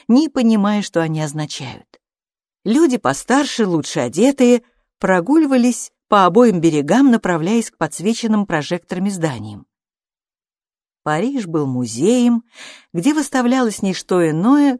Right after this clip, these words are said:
как он сам. Разве неприятно было бы покончить со всем этим? Покончить с сексом, с томлением?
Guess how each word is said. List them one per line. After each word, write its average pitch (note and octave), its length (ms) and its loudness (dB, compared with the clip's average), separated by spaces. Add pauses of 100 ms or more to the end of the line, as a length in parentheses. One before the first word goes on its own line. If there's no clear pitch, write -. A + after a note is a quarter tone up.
как G#3+ 280 -4
он F3 160 -4
сам. A#2 480 -12 (1500)
Разве D3+ 520 -6
неприятно E3 720 -4
было E3+ 180 2
бы E3+ 140 -2
покончить G#3 640 -4
со C#3 100 -10
всем C3 320 -8
этим? - 340 -14 (1000)
Покончить B3+ 640 -2
с - 40 -12
сексом, - 680 -4
с - 120 -12
томлением? G3 920 2